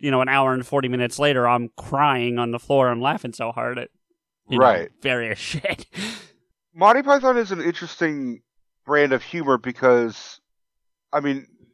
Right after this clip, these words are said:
Speaker 2: at the time especially, all America understood about the British was that they were kind of stuffy.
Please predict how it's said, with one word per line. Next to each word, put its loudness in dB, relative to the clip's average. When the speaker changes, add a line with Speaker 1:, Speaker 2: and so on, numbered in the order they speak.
Speaker 2:
at 4
the -12
time -2
especially, -6
all 6
America 2
understood -6
about -4
the -12
British -6
was -6
that 0
they -6
were 0
kind -2
of -6
stuffy. 0